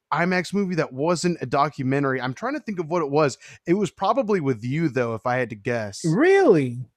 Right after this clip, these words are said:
Speaker 1: If I had to guess, 'cause that's when we were big on that.
Speaker 2: Oh, we
Speaker 1: I mean,
Speaker 2: had a
Speaker 1: I'm
Speaker 2: good two
Speaker 1: still,
Speaker 2: years.
Speaker 1: I'm still down, by the way. It's just that we just need to see something that's worth it. But also,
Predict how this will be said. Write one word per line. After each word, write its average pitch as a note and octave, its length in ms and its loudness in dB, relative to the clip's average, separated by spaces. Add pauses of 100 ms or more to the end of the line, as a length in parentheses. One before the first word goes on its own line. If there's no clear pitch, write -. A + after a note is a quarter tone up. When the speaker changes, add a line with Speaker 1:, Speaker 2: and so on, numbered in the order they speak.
(120)
Speaker 1:
If C#3+ 140 -6
I F3 80 2
had F#3 140 0
to E3 60 0
guess, C3+ 320 0
'cause C3 220 -4
that's G3 260 2
when F3+ 160 -2
we D#3 120 -2
were C3 100 0
big B2+ 300 0
on G#2+ 180 -2
that. G#2 240 -10 (680)
Speaker 2:
Oh, E3+ 60 6
we F#3 120 8
Speaker 1:
I - 20 10
mean, - 60 10
Speaker 2:
had G#3 80 8
a - 20 8
Speaker 1:
I'm G3 60 6
Speaker 2:
good G#3 120 8
two C#4 60 6
Speaker 1:
still, A#3+ 80 10
Speaker 2:
years. F#3 640 0
Speaker 1:
I'm F#3+ 120 6
still C4 220 4
down, D3 480 6 (400)
by C#3+ 180 2
the B2+ 120 -2
way. B2+ 180 0
It's D#3+ 200 -2
just F3 180 0
that E3 180 6
we D#3+ 80 0
just C#3+ 180 -6
need D#3 120 -2
to A#2+ 40 -6
see C#3+ 140 -12
something C3 280 -4
that's A#2 180 -6
worth A#2+ 240 -6
it. A2 100 -8 (300)
But E3 240 6
also, D#3+ 560 2